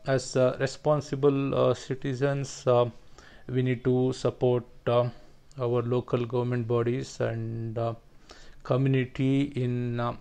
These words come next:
ensuring there's a effective, uh, efficient way of, uh,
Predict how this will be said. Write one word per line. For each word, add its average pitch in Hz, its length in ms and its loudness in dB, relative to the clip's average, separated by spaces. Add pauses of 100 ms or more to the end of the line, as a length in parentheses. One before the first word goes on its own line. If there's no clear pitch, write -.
(120)
ensuring 131 640 0
there's 120 260 0
a 123 180 2 (600)
effective, 123 800 2
uh, 120 220 2
efficient 131 800 -2
way 123 240 4
of, 123 440 0
uh, 117 180 4